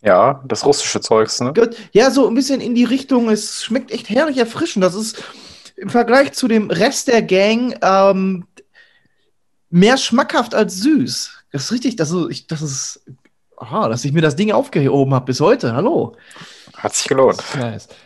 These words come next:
Speaker 2: Es
Speaker 3: Ist das denn, ähm, ich finde, bei vielen Colas merkt man ja irgendwann auch dieses pelzige Gefühl auf der Zunge. Und meiner Meinung nach entsteht das bei den guten Colas immer später als bei den, äh, nicht so guten.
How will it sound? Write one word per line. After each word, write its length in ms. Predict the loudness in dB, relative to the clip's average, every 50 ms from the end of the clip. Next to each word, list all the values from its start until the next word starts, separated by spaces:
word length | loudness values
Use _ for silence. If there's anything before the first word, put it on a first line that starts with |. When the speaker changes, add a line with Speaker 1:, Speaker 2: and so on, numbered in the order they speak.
| -8
Speaker 2:
Es 160 | -6 -4 -2
Speaker 3:
Ist 80 | 0 0
das 140 | 0 0 2
denn, 240 | 2 4 4 4 4
ähm, 420 | 4 4 4 4 4 2 -2 -2 -4 -6 _ _ _
ich 140 | -14 -12 -8
finde, 580 | -4 0 2 2 2 2 2 0 -2 -6 -12 -12 -4
bei 100 | -4 -4 -4
vielen 400 | -2 -2 0 2 2 0 0 -4
Colas 720 | -4 -2 -2 0 0 0 -2 -4 -6 -10 -20 -20 _ _ _ _ _ _ _ _ -8
merkt 340 | -4 -4 -4 -4 -4 -2 0
man 160 | 0 2 2
ja 340 | 2 2 0 0 -2 -6 -8 -4
irgendwann 380 | -2 -2 0 0 -2 -2 -2 -4
auch 80 | -8
dieses 280 | -10 -10 -10 -10 -10 -12
pelzige 480 | -14 -8 -8 -8 -6 -6 -6 -6 -6 -6
Gefühl 360 | -8 -10 -8 -4 -6 -4 -4
auf 140 | -4 -6 -8
der 140 | -12 -16 -16
Zunge. 340 | -12 -10 -10 -8 -8 -10 -12 _ _ _ _ _ _ _ _ _ _ _ -8
Und 160 | -8 -4 -2
meiner 220 | 0 2 2 4
Meinung 260 | 4 4 4 2 2
nach 200 | 2 0 -2 -2
entsteht 460 | -2 -4 -2 -2 -2 -2 -2 -2 0 -2
das 160 | -4 -4 -2
bei 120 | -4 -2 -2
den 160 | -2 -4 -2
guten 280 | -2 -2 0 0 -2
Colas 440 | -4 -2 -2 -2 0 0 -2 -2 -4 -8
immer 160 | -8 -8 -8
später 560 | -8 -8 -4 -2 -2 -2 -2 -6 -12 -12 -14 _ _ _ _ _ _ _ _ _ _
als 240 | -6 -6 -6 -4 -4
bei 120 | -4 -4
den, 120 | -4 -4 -8 -10 -12
äh, 240 | -10 -6 -4 -2 -2
nicht 160 | -2 -2 -2
so 100 | -4 -8
guten. 380 | -6 -8 -12 -12 -12 -14 -16